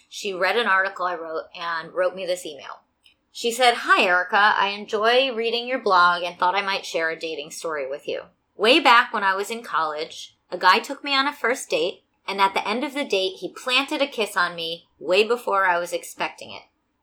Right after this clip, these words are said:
I promptly slapped him in the face, but I kind of liked him. So I told him that a gentleman always asks a girl permission for a kiss. He then politely asked me,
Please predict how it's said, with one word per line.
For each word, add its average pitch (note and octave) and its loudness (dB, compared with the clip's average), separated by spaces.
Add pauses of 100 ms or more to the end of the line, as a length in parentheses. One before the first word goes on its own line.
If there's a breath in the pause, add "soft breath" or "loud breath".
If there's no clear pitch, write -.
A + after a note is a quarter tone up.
(260)
I G3+ -2
promptly C4+ 2
slapped G#3 2
him A#3+ 0
in A3 -2
the G3+ -4
face, - -6 (420)
but C#4 8 (420)
I D4 4
kind F3 -4
of G3 -10
liked D#4 4
him. D#3+ -14 (320)
So - 0
I G3+ 4
told D#4+ 2
him G#3 -2
that F#3 -2
a D#3+ -2
gentleman F#3 -2
always G#3 6
asks D#3+ -4
a F3+ -4
girl E3+ -2 (120)
permission F3 -6
for - -12
a - -10
kiss. - -4 (340)
He F#3+ -8
then A#3+ 4
politely A#3 0
asked F3 0
me, F3 -12